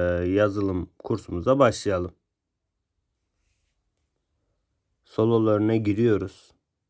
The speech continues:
Size daha önceden de söylemiştim. Bu Solo Learn'ün ilk açılış ekranında, e, burada programlar var.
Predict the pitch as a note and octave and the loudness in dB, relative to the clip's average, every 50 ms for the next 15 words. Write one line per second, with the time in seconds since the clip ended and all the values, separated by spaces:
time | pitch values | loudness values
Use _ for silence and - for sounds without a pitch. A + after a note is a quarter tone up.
0 | _ _ _ _ _ _ _ _ G2+ G2+ F#2+ F#2+ F#2+ F#2+ F#2+ G2 G2 F#2+ F#2+ F#2 | _ _ _ _ _ _ _ _ -6 -4 -2 0 -2 0 0 0 -2 -2 -2 -2
1 | F#2+ F#2+ F#2+ F2+ F2+ F2 - G2 G2 G2 G#2 G2 G2 E2+ - - - E2+ E2 E2 | -2 -2 -2 -4 -6 -6 -4 -4 -2 0 0 -2 -2 -4 -6 -10 -12 -12 -12 -12
2 | - _ _ - - - _ _ _ _ _ - A#2 - - C3+ C3+ C#3 C3+ C3 | -14 _ _ -20 -20 -20 _ _ _ _ _ -14 -8 -2 0 2 2 4 4 4
3 | C3 A#2+ A2+ A2 A2 A2 A2 G#2 G2 A#2 B2 A#2+ - A#2 A2 G#2 - - G2+ A2 | 4 4 4 2 2 0 0 -2 -2 -4 -4 -2 -2 -2 -2 -2 -4 -6 -6 -6
4 | G2+ - - - - - G#2 G2+ - - G#2 G#2 G2+ G2 F#2 F2+ E2+ F2 F2+ G2+ | -6 -6 -10 -16 -10 -8 -6 -6 -4 -2 -2 -2 -2 -2 -2 -4 -4 -2 -4 -4
5 | A2+ - - - F#2 F2+ F2+ F2+ F2+ F2 F2+ F2+ F2 E2+ E2+ E2 - - - - | -6 -8 -12 -12 -8 -6 -4 -4 -4 -4 -4 -4 -6 -6 -8 -10 -12 -14 -18 -20
6 | _ _ _ _ _ _ _ _ _ _ _ _ _ _ _ _ _ _ _ _ | _ _ _ _ _ _ _ _ _ _ _ _ _ _ _ _ _ _ _ _
7 | _ _ _ - A2 G#2 A2+ A2+ A2 F#2 G#2+ G#2+ A2 A#2 A#2 - _ _ _ _ | _ _ _ -10 -4 -2 0 0 0 2 2 2 2 0 -2 -8 _ _ _ _
8 | _ _ _ _ _ _ _ _ - - A2 A2 A2 A2+ A2+ A2+ A2+ A#2 A#2 A2+ | _ _ _ _ _ _ _ _ -6 -2 0 2 2 4 2 2 4 4 4 2
9 | G2+ G2 F2+ E2+ E2 - - - - | 2 0 -2 -4 -6 -8 -12 -20 -20